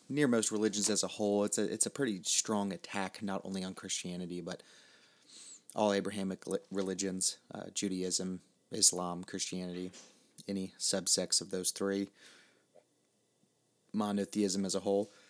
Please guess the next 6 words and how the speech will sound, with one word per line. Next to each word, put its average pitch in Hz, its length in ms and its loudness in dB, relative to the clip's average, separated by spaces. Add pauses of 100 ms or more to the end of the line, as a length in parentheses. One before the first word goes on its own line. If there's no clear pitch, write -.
(2750)
Clearly, 110 520 4
uh, 98 220 4 (1900)
John 104 320 4
M. 101 400 2
Allegro 101 360 4
had 95 260 -2